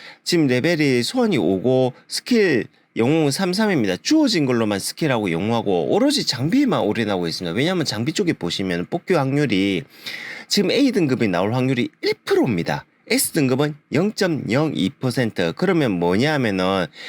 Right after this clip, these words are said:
마-, 만 개 뽑으면은 두 개 나옵니다. S가. 만 개. 일만 개 뽑기. 여러분,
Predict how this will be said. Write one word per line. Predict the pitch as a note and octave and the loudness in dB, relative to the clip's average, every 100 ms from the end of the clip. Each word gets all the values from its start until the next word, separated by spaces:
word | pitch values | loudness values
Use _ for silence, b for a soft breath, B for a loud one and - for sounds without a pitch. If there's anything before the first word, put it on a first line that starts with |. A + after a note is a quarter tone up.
| B B B | B B B
마-, | - - G2+ - b b | -8 -2 -2 -4 b b
만 | G2+ C3 | 0 2
개 | D3 A#3+ | 2 0
뽑으면은 | A3 G3+ G3+ E3 B2 G#2+ F#2+ - | 0 0 0 0 2 0 -2 -6
두 | - | -4
개 | G#2+ F#3 | 0 2
나옵니다. | B2+ C#3 C#3 - - | 0 -2 -8 -8 -8
S가. | - - C#2+ - | -6 -6 -8 -10
만 | D#2 E2 F#2 | -8 -6 -4
개. | F2+ D#2 - _ | -2 -4 -8 _
일만 | - A#3+ C4+ C#4 | 0 2 2 2
개 | C4 | 0
뽑기. | E3 G#2+ - G#2 F2 | -4 -6 -6 -4 0
여러분, | A#2+ C3 F#2+ | 0 -2 -4